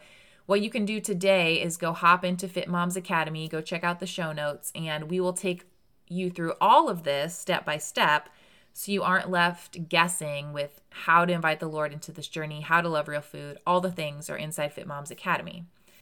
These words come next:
And I hope that you leave our time together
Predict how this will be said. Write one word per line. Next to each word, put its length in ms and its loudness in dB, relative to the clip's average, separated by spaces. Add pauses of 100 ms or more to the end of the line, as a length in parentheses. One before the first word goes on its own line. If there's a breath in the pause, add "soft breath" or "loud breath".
(220 soft breath)
And 200 6
I 140 6
hope 480 2
that 260 2
you 100 -2
leave 220 -2
our 100 4
time 260 -4
together 800 2